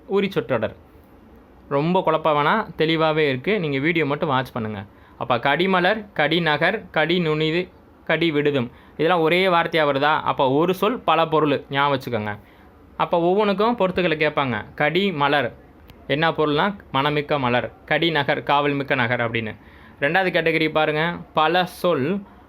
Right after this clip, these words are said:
ஒரு பொருள் குறித்த உரிச்சொற்றொடருக்கு எடுத்துக்காட்டு.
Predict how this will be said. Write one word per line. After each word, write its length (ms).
ஒரு 300
பொருள் 340
குறித்த 420
உரிச்சொற்றொடருக்கு 680
எடுத்துக்காட்டு. 680